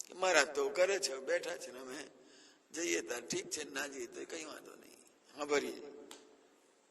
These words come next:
સાધન એ જ સાચું છે, એ જ સર્વોપરી સાધન છે.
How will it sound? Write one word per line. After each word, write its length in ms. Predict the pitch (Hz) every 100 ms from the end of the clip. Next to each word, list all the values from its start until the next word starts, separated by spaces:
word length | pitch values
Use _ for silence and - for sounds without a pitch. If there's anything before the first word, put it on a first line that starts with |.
| _ _ - - - _ _ _ _ - - _ _ - - - - - _ -
સાધન 540 | - 123 131 151 151 -
એ 180 | 139 156
જ 100 | 147
સાચું 440 | - 151 151 -
છે, 400 | - - - - - - - _ _ _ - - -
એ 280 | 143 170 185
જ 320 | 185 - - - - - - -
સર્વોપરી 720 | - 147 175 202 202 190 185
સાધન 420 | - 165 147 143
છે. 240 | - -